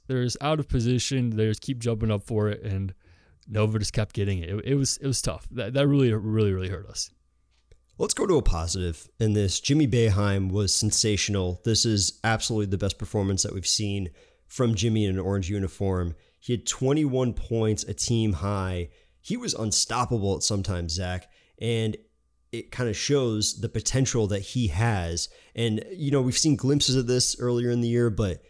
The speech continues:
Speaker 2: he really put it all together against Villanova.
Speaker 1: Yeah, I mean, absolutely, this is his best fo-, performance. Gotta echo that from what you said. And like you said, again, his, his takes to the rim were beautiful. I mean, there was times in the game where it's like, "Just go to Jimmy."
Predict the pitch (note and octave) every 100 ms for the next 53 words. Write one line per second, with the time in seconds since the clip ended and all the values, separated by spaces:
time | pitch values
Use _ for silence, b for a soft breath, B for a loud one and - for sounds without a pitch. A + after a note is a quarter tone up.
0 | b b C3 G#2+ B2 A2 G#2 - G#2+ G2
1 | F2+ F#2 F#2 F2 E2+ E2 E2 F2+ D#2+ D#2+
2 | D#2+ D2 C#2+ _ _ - C#3+ C3 C#3 C3+
3 | C#3 C3+ D3 C#3+ C3 C#3 A2+ G2+ A2+ -
4 | - B2+ - - A2+ A#2+ B2 - A#2+ A#2+
5 | A#2 C#3 A#2 A#2 A#2 A2+ A2+ A#2 A2 -
6 | A#2+ B2 A2+ b b b b b b b
7 | b D3 D#3+ D3+ - E3 B2 B2+ C#3 C3
8 | G#2+ B2 - C#3+ D3+ C#3 - F#3+ G#3 G#3
9 | D3 C#3+ A#2+ F#2 A2 A2+ G#2+ G#2 - C3
10 | D#3 D#3 C3 D3+ F3+ D#3+ - _ - A#2+
11 | C3 C3+ C#3 A#2 A#2 B2+ A2+ G#2+ A2 F#2+
12 | - _ A2 - G#2+ G#2 A2 F#2+